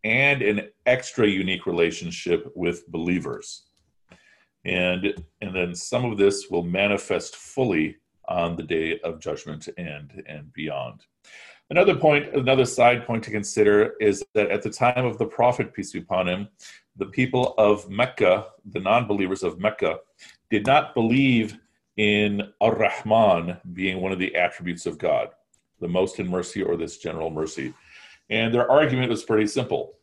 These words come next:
that th-, how could they, they could not see mercy on someone who was poor, who, who was ill, <clears throat> who, who was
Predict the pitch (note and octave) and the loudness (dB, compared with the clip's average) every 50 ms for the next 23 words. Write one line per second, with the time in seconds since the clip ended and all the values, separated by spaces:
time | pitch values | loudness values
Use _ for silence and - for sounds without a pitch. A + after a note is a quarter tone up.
0 | _ _ _ _ _ _ _ - G2 F#2+ F#2+ G2 G2 - - - - G2+ F2+ F2+ | _ _ _ _ _ _ _ 2 4 4 6 4 4 2 -4 -12 -16 -16 -10 -8
1 | G2+ - - - A2+ A2+ B2+ B2+ - - C3+ B2 B2 A#2+ - - - G#2+ G#2 F2 | -8 -6 -2 2 4 4 4 4 2 2 2 2 2 0 -4 -8 -12 -14 -4 0
2 | G#2 A2 - G#2 G#2 G#2 G#2 - - G#2 - A#2+ B2 B2 - - - - - B2 | 0 0 2 2 2 2 2 0 -4 -4 -2 0 0 0 -2 -6 -10 -6 -4 -2
3 | A#2+ A#2 A2 G#2+ G#2+ - _ - F2+ F2+ G2+ A#2 C3 C3 C3 - G2+ F#2+ F2+ E2+ | 0 0 0 -2 -4 -8 _ -16 -8 -2 0 2 2 2 0 -2 -2 -2 0 -2
4 | F2 F2 E2+ - - G#2 F#2 F#2 F2+ F#2 F2+ F2+ E2+ E2+ E2 D#2+ D#2 - - _ | -2 -4 -6 -6 -4 -4 -4 -2 -2 -4 -4 -4 -6 -6 -4 -4 -4 -6 -8 _
5 | - - E2 D#2 D2 C2+ C2+ D#2+ - _ _ _ _ _ _ _ _ _ _ _ | -8 -4 -2 -2 -2 -2 -4 -6 -8 _ _ _ _ _ _ _ _ _ _ _
6 | - F2+ F#2 F2 F2 F2 E2+ - F2+ E2+ E2+ E2+ E2 D#2+ D#2 D#2 - - _ - | -6 -4 -2 -2 -2 -4 -4 -6 -6 -2 0 0 0 0 -2 -4 -8 -12 _ -4
7 | G2 E2 D2+ D2 C#2+ D2 D2+ - _ _ _ _ _ _ _ _ _ _ _ _ | -2 -2 -2 -2 -4 -6 -6 -8 _ _ _ _ _ _ _ _ _ _ _ _
8 | - - F2 F2 - - G2+ - - - - - - - F#2+ F2+ F2+ F2 E2+ E2+ | 2 4 4 4 4 2 0 0 0 -2 -4 -4 -2 -2 0 2 2 0 0 -2
9 | - E2+ F#2 G2+ F#2+ F2+ F2 E2+ F2 F2 - - - _ _ _ _ E2+ E2+ E2+ | -4 -4 -4 -2 0 0 0 0 -2 -4 -6 -10 -18 _ _ _ _ -4 0 2
10 | E2 E2 E2 D#2+ D#2 D#2 D#2 - | 4 4 4 4 2 0 -2 -6